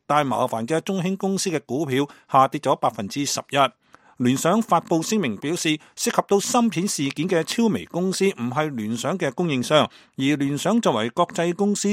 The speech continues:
採取咗廣泛措施保證產品供應鏈嘅安全。中興公司嘅發言人則係表示唔了解相關嘅報道。彭博社星期四嘅報道話，全總部設響加州矽谷嘅超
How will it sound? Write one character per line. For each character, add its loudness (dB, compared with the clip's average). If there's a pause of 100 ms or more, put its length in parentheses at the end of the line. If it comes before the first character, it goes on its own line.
(340)
採 2
取 -2
咗 -4
廣 -2
泛 -2
措 -6
施 -4
保 -6
證 -4
產 -2
品 -4
供 0
應 -2
鏈 -2
嘅 0
安 4
全。 -2 (300)
中 2
興 0
公 0
司 -2
嘅 2
發 2
言 0
人 -4
則 -2
係 0
表 -4
示 0 (240)
唔 0
了 2
解 0
相 0
關 2
嘅 0
報 -2
道。 4 (580)
彭 6
博 4
社 0
星 0
期 -2
四 -2
嘅 2
報 2
道 2
話， 6
全 -2 (240)
總 4
部 6
設 0
響 0
加 4
州 0
矽 -6 (140)
谷 -2
嘅 0
超 -2